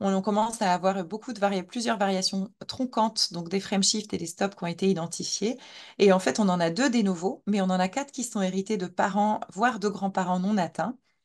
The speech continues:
Et on en trouve aussi, par exemple, chez des frères dans des cohortes de, d'autisme, mais chez le frère qui n'a pas d'autisme. Et donc, on se pose vraiment cette question aussi pour les variants tronquants, donc qui vont conduire à une haplo-insuffisance du gène. Est-ce que, pareil, est-ce que ça a un effet léger ou est-ce que ça n'a pas d'effet du tout ?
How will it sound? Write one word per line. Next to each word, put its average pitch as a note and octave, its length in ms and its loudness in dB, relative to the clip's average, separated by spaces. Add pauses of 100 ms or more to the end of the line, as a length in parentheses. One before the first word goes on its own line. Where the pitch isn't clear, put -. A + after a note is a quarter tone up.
(160)
Et G#3+ 80 4
on G3+ 120 4
en F#3+ 100 4
trouve A#3+ 280 -4
aussi, G#3 300 -2
par F#3+ 160 0
exemple, F3 300 -2
chez G3 120 0
des F3 100 -4
frères G3 300 -2
dans F3+ 120 -2
des E3+ 120 -8
cohortes F#3 320 -2
de, E3 260 -6
d'autisme, F#3+ 520 0
mais E3+ 120 -2
chez E3+ 140 2
le E3 80 -2
frère G#3+ 240 0
qui - 120 -6
n'a E3+ 120 4
pas G#3+ 140 2
d'autisme. - 440 -10
Et F#3 60 -6
donc, F3+ 180 -10
on F3 60 -10
se - 100 -12
pose C#4+ 220 -4
vraiment A3 240 0
cette G#3+ 200 -8
question G3+ 360 -4
aussi G#3 320 -2 (420)
pour B3 140 6
les A3+ 100 8
variants G3 300 6
tronquants, G3+ 440 0
donc E3+ 160 -4
qui - 120 -12
vont E3 140 -8
conduire F#3 320 -4
à F#3 40 2
une E3+ 100 0
haplo-insuffisance E3+ 840 -4
du E3+ 120 -8
gène. F3+ 300 0 (460)
Est-ce G#3 180 0
que, - 120 -4
pareil, G3 420 4
est-ce F#3+ 100 -2
que G#3+ 120 -2
ça G3 180 0
a - 20 0
un F3+ 80 2
effet F#3+ 420 4
léger F#3+ 440 2
ou G3 80 0
est-ce E3+ 140 -6
que G#3+ 100 -2
ça F3+ 140 0
n'a D#3+ 80 0
pas G3 180 4
d'effet F3+ 300 -4
du D#3 140 -14
tout ? - 120 -20